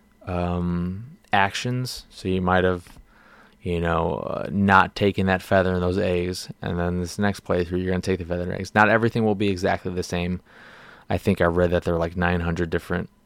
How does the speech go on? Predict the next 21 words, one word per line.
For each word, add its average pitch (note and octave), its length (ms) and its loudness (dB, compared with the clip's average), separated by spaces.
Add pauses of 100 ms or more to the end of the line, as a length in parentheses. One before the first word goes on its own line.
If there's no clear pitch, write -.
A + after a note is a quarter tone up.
(640)
s-, - 340 -12
like, D#2+ 280 -6
bits F2 240 -4
and F2 160 -4
boops F2+ 320 -4
and F#2 360 -4 (540)
paths F#2 380 0
and F#2 120 -2
whatnot F2+ 340 -2
or F2+ 60 0
something F#2 240 -6
like F#2+ 160 -6
that, F#2 260 -4
but, F2+ 100 -4
um, F2+ 320 -4 (1700)
there A2 100 2
are A#2 40 8
a B2 40 8
lot C#3+ 140 8
of B2+ 60 6
endings, A2 520 2